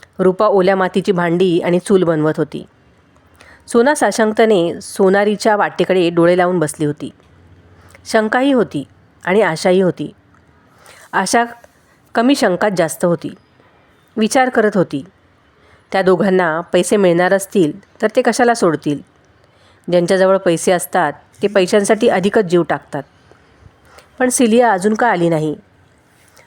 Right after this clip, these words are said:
सोनारी असं कुठे दूर आहे, त्या लोकांनी येऊ दिलं नसेल. "ओ हो, तीच येतीये, पण किती हळूहळू येतीये." सोना उदास झाली.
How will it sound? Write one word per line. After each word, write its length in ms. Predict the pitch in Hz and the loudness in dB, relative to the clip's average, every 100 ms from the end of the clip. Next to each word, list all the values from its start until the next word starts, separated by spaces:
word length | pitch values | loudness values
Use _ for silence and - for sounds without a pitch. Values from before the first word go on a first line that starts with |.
| _ | _
सोनारी 420 | - 185 202 220 | 0 2 4 2
असं 180 | 214 233 | 2 0
कुठे 240 | 214 226 | -2 0
दूर 200 | 196 165 | 2 2
आहे, 240 | 160 139 139 _ _ _ _ _ _ _ _ _ - | 2 -2 -8 _ _ _ _ _ _ _ _ _ -4
त्या 100 | 190 | 0
लोकांनी 580 | 185 196 190 190 175 185 | 0 0 0 2 2 2
येऊ 180 | 180 | 2
दिलं 240 | 175 180 175 | 2 0 0
नसेल. 320 | 151 - 127 _ _ _ _ _ - _ _ - | 0 -4 -8 _ _ _ _ _ -20 _ _ -2
"ओ 160 | 220 214 | 0 2
हो, 400 | 208 175 131 - _ | 2 2 -2 -8 _
तीच 200 | 269 269 | -2 0
येतीये, 340 | 175 147 147 139 _ _ _ _ _ _ _ _ 254 | -2 -2 -4 -6 _ _ _ _ _ _ _ _ -6
पण 60 | 233 | -2
किती 180 | 277 330 | 0 0
हळूहळू 380 | 247 233 233 233 | 2 2 2 2
येतीये." 420 | 180 - 156 143 _ _ _ _ _ _ _ _ _ | 0 0 -4 -4 _ _ _ _ _ _ _ _ _
सोना 220 | 226 220 262 | 0 2 2
उदास 280 | 175 170 | 2 0
झाली. 280 | 151 156 147 | 0 -4 -6